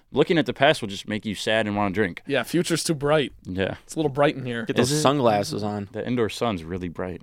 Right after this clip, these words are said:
Speaker 2: <laughs> It's like
Speaker 1: Uh,
Speaker 2: eleven o'clock at night.
Speaker 1: A C C implications, Saturday,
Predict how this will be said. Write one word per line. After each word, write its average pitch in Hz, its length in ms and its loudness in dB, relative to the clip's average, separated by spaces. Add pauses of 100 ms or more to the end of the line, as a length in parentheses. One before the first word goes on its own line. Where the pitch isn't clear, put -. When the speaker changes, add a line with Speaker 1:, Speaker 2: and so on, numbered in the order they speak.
Speaker 2:
<laughs> - 80 -2 (480)
It's 302 260 4
like 120 140 8
Speaker 1:
Uh, 120 80 10
Speaker 2:
eleven 120 240 8
o'clock 147 380 -2
at 131 100 -2
night. 156 80 6
Speaker 1:
A 208 120 6
C 208 260 4
C 185 300 6
implications, 156 800 4
Saturday, 165 760 6